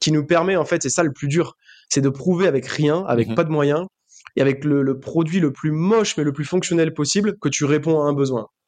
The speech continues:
Speaker 2: Ok.
Speaker 1: Et nous, fin deux mille dix-huit, on a fait la preuve qu'avec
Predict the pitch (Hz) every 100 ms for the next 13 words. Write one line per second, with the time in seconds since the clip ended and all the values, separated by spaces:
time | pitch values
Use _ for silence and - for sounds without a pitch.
0 | - 104 98 - 151 180 220 196 175 165
1 | 160 143 180 196 - - - - 139 139
2 | 151 143 175 165 135 127 127